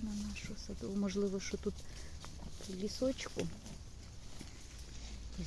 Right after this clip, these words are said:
за-, за-, затишок, затіньок, і вона не така висока, як наша садова.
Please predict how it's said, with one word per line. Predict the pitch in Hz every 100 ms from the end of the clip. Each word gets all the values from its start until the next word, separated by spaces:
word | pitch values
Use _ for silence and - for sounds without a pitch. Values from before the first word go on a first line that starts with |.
| -
за-, | 196 208 - 185
за-, | 190 208 214 - - -
затишок, | 208 - - - 165 -
затіньок, | 190 - 180 170 - - -
і |
вона | 165 165 165
не | 175
така | 170 160 -
висока, | 170 165 - 170 - 151
як | 160 170
наша | 165 - -
садова. | 175 180 180